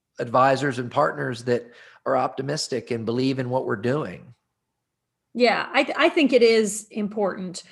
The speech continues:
Speaker 2: Um, we've talked about some things that set Forge apart from other companies. I think you have a really unique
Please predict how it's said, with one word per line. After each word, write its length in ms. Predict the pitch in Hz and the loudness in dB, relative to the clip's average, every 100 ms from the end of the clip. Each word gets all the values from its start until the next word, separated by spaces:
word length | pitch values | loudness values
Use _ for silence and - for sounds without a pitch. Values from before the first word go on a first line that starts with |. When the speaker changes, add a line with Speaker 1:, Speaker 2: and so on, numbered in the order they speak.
| - - _ _ _ | -20 -20 _ _ _
Speaker 2:
Um, 320 | 285 285 254 - 370 | 0 0 -2 -8 -6
we've 180 | 302 320 | -6 0
talked 360 | - 381 440 | 6 6 6
about 300 | 466 381 240 | 4 4 2
some 240 | - 254 233 | 0 -2 0
things 360 | 247 226 226 | 0 0 -2
that 220 | 233 220 214 | 0 0 0
set 420 | - 240 202 - - _ | -2 0 0 -2 -10 _
Forge 580 | _ 262 240 214 202 185 - | _ 0 2 2 0 -4 -10
apart 540 | 202 - 185 190 - | -8 0 0 0 -4
from 220 | - 214 | -8 -6
other 240 | 196 208 185 | -4 -4 -4
companies. 500 | 220 196 202 202 202 | -4 -6 -4 -4 -4
I 60 | |
think 240 | 214 240 233 | -2 -2 0
you 80 | |
have 260 | 233 214 202 - | 0 -2 -4 -6
a 80 | |
really 380 | 220 233 233 226 | -6 -2 0 0
unique 720 | 214 190 208 208 226 233 - | -2 -4 -2 -2 -2 -4 -14